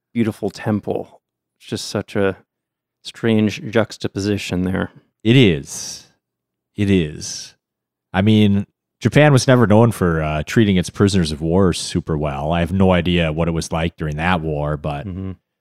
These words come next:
Speaker 2: that would be interesting if they were just, like, <laughs> freely walking around and meditating with the monks.
Speaker 1: Yeah.
Speaker 2: Probably not how it was, but I didn't get any more, like,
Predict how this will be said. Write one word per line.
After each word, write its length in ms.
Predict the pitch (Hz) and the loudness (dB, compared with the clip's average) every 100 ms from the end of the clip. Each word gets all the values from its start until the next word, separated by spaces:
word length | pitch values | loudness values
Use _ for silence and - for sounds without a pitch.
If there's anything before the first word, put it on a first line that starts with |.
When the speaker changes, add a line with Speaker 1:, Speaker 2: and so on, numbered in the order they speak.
| _ | _
Speaker 2:
that 120 | 107 139 | 2 4
would 100 | 135 | 6
be 140 | 117 | 6
interesting 440 | 120 131 - 104 | 4 2 0 0
if 80 | 92 | 0
they 100 | 90 123 | 2 2
were 80 | |
just, 280 | 117 110 - | 4 2 2
like, 160 | 120 110 | 2 2
<laughs> 20 | |
freely 600 | - - - 143 - 139 | -2 -2 4 4 6 4
walking 380 | 123 123 113 120 | 6 4 4 2
around 280 | 104 104 107 | 2 2 0
and 80 | 101 | 0
meditating 480 | 101 98 107 98 | -2 0 -2 -2
with 140 | 98 98 | -2 -4
the 80 | 92 | -4
monks. 440 | 92 98 101 - - - | -2 -2 -4 -14 -18 -12
Speaker 1:
Yeah. 260 | 117 104 120 | -6 0 4
Speaker 2:
Probably 440 | 254 214 175 156 | 4 4 4 4
not 220 | 123 113 | 6 4
how 180 | 110 98 | 4 4
it 20 | |
was, 320 | 92 95 95 104 | 4 4 2 0
but 320 | - 87 87 _ _ - | -2 -2 -4 _ _ 0
I 100 | 113 | 4
didn't 140 | 123 | 4
get 120 | 123 117 | 6 4
any 200 | 113 107 | 4 4
more, 320 | 107 101 98 | 4 4 4
like, 220 | 92 87 | 2 0